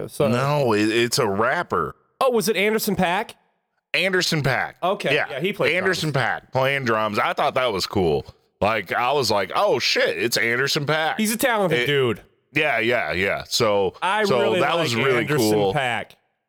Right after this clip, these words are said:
Speaker 2: That was
Speaker 1: Anderson
Speaker 2: cool.
Speaker 1: period Paak.
Speaker 2: Yeah, it was cool.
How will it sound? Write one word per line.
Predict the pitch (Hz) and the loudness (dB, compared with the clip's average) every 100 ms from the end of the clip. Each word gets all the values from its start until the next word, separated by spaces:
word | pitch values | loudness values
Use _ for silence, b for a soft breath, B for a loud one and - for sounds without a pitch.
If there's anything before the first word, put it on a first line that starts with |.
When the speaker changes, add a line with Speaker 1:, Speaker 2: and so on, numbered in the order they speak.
| _ | _
Speaker 2:
That | 170 135 147 | 0 2 2
was | 180 | 0
Speaker 1:
Anderson | - 185 175 | 0 0 2
Speaker 2:
cool. | 101 98 104 | 2 0 0
Speaker 1:
period | 170 156 156 151 143 123 _ | 0 0 2 0 -2 -8 _
Paak. | - 143 113 - - _ _ _ _ | -4 -2 -4 -8 -20 _ _ _ _
Speaker 2:
Yeah, | 104 127 104 | 0 2 2
it | 104 | 2
was | 117 113 | 0 -2
cool. | - 107 90 78 | 0 2 2 0